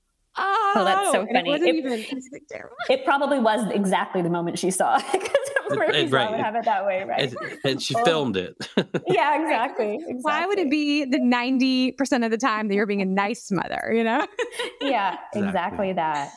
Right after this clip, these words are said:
Speaker 2: exactly
Speaker 1: Which brings
Speaker 2: that.
Speaker 1: me to, at its core, The Whispers is an exploration of motherhood and its many, many facets, and you do write about some really tough topics. So can you talk about how you created these complicate-,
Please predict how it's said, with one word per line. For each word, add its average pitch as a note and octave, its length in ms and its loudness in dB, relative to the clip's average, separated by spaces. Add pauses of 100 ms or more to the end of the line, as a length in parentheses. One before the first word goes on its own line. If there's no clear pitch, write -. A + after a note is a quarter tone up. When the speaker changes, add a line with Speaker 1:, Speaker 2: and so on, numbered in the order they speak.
Speaker 2:
exactly D#3 480 -2
Speaker 1:
Which - 80 -4
brings D#3 100 -4
Speaker 2:
that. D3+ 160 -4
Speaker 1:
me E4 140 -4
to, A3+ 520 -2
at E4+ 140 -2
its D#4+ 220 -4
core, A#3 320 2
The A3 100 2
Whispers B3 480 0
is G#3+ 260 0
an G#3 120 0
exploration G3 760 0
of F3 160 0
motherhood E3+ 600 2
and F3 180 2
its - 320 -4
many, C#4+ 360 4
many G3 220 2
facets, E3 440 -2
and A3+ 160 4
you A#3+ 120 4
do A3 160 2
write F3+ 220 0
about E3 240 -2
some F3+ 180 2
really D#3+ 340 4
tough D#3 300 -4
topics. - 540 -4 (380)
So E4 120 0
can F4+ 140 2
you - 100 -6
talk D4 260 -2
about A#3 220 0
how G#3 100 -2
you G3+ 180 2
created F#3 520 0
these F3 240 2
complicate-, F3+ 600 -2